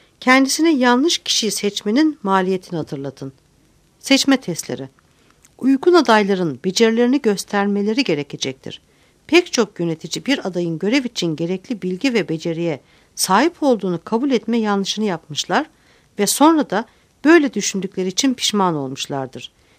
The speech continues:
Siz çok daha dikkatli olmalısınız. Yetmiş sekiz. Becerileri ölçmek için testlerden yararlanın. Bir televizyonun arızasını teşhis, bir daktilo yazma sınavı,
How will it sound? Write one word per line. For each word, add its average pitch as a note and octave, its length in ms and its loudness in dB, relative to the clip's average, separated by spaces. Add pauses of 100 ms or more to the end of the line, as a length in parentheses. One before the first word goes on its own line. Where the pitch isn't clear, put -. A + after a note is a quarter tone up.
(120)
Siz - 360 0 (100)
çok C4 260 2
daha F#3+ 220 -2
dikkatli - 400 -10
olmalısınız. C#3 720 -10 (320)
Yetmiş A3+ 340 -2
sekiz. - 420 -8 (1120)
Becerileri E4+ 480 4
ölçmek E4+ 500 2
için - 200 -2
testlerden A#3+ 640 0
yararlanın. C#3+ 580 -4 (480)
Bir F4+ 120 6
televizyonun A3+ 800 0 (100)
arızasını A3 640 0
teşhis, - 520 -6 (480)
bir C4 220 2
daktilo G#3 360 0
yazma G3+ 360 0
sınavı, D#3 440 -6